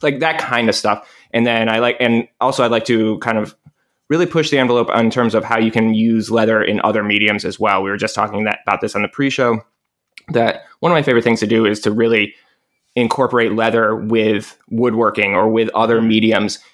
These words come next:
in a way that, you know, you might not think about before, and kind of, you know, get away from just the, the standard leather wallets, leather belts, all those, which is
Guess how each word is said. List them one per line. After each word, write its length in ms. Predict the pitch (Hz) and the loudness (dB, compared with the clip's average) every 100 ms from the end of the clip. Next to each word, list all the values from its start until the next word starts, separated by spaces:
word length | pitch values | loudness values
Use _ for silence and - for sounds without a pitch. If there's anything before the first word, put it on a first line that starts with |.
| _ - | _ -2
in 80 | 117 | 0
a 60 | |
way 260 | 110 110 110 | 2 2 2
that, 220 | 107 101 - _ | 2 -2 -6 _
you 120 | 123 | 0
know, 120 | 120 117 | 0 2
you 80 | 123 | 0
might 140 | 123 113 | 0 0
not 180 | 107 | 0
think 160 | 113 110 | 0 0
about 260 | 107 98 104 | 0 0 -2
before, 520 | 101 - 107 95 92 - _ | -4 0 2 2 -2 -8 _
and 160 | 110 107 | -2 0
kind 180 | 117 107 | 0 0
of, 180 | 107 - _ _ | -2 -6 _ _
you 120 | - 107 | -2 0
know, 160 | 95 - 110 | 0 -6 -4
get 140 | 139 | 0
away 220 | 143 131 | 2 2
from 240 | 127 120 110 | 2 2 2
just 340 | 123 110 - | 2 0 -2
the, 320 | 117 110 - - | -2 0 -2 -10
the 240 | - 113 107 | -4 0 0
standard 520 | - 113 107 101 101 - _ - | 0 0 2 0 -2 -10 _ -2
leather 380 | 117 101 95 80 - | 0 2 0 -4 -10
wallets, 540 | 117 110 110 107 - - | -2 0 2 -2 -6 -4
leather 220 | 110 98 | -2 -2
belts, 580 | 87 101 101 - - - _ _ | -2 -2 -2 -4 -10 -14 _ _
all 180 | - 113 | 0 2
those, 260 | 110 101 - | 2 0 0
which 160 | 123 | 0
is 240 | 127 - | 0 -2